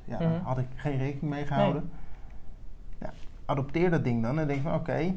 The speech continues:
Speaker 1: ik kan dus niet verder. Ik ga mijn tent opzetten, ik neem gewoon extra rust."
Speaker 2: Ja.
Speaker 1: Of ik ga materiaalonderhoud plegen.
Speaker 2: Ja.
Speaker 1: Of
Speaker 2: Anticipeer erop,
Speaker 1: ja,
Speaker 2: ja.
Speaker 1: anticipeer op. Of A kan ook staan voor aanpassen.
Speaker 2: Mhm.
Speaker 1: Nadat je je stap hebt gedaan en je denkt, "Oeh,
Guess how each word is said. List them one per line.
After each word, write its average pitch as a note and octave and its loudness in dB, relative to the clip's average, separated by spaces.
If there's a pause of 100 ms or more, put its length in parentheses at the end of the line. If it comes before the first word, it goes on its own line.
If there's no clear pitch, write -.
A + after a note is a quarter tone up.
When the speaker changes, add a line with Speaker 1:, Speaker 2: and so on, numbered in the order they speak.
Speaker 1:
ik - -6
kan C#3 0
dus C3 2
niet E3 4
verder. D#3+ 0 (340)
Ik - -6
ga - 2
mijn A#2+ 0
tent D#3 0
opzetten, E3 0
ik F#3+ 2
neem D#3 2
gewoon - -4
extra A2+ -4
rust." C3 0
Speaker 2:
Ja. F#3+ -2 (380)
Speaker 1:
Of G#2+ -6
ik G#2+ -6
ga - -6
materiaalonderhoud A#2 -2
plegen. F#2+ -4
Speaker 2:
Ja. F#3+ -2
Speaker 1:
Of C3 -4 (580)
Speaker 2:
Anticipeer E3 0
erop, C#3+ -2
Speaker 1:
ja, E3+ 6
Speaker 2:
ja. D#3+ 0
Speaker 1:
anticipeer F3 2
op. - 0
Of A#3 2 (920)
A F3+ 4
kan F3 2
ook F3 2
staan D#3+ 4
voor - -4
aanpassen. F3 4
Speaker 2:
Mhm. - -4
Speaker 1:
Nadat E3 4
je D#3 2
je C#3 2
stap E3+ 2
hebt C3+ 0
gedaan D#3 4
en F#3+ 2
je F3+ 2
denkt, C#3+ 0
"Oeh, C3+ 4